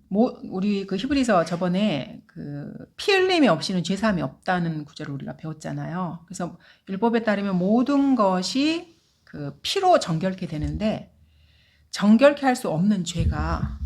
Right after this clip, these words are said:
있어요. 그 죄가 뭐냐면은 그 희생제가 소용이 없어요.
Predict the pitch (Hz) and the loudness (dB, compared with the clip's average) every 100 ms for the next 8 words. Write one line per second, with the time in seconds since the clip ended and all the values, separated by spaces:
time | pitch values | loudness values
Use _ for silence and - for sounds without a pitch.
0 | - - - - 143 - - _ _ _ | -10 -14 -16 -12 -12 -12 -16 _ _ _
1 | _ _ 202 190 190 180 165 156 151 147 | _ _ -10 -8 -6 -4 -2 -2 -2 -4
2 | 151 208 - - - - - 214 381 392 | -2 -4 -4 -8 -14 -18 -12 -6 -4 -2
3 | 330 226 208 320 285 147 - 139 131 | 2 2 2 2 2 -2 -6 -12 -12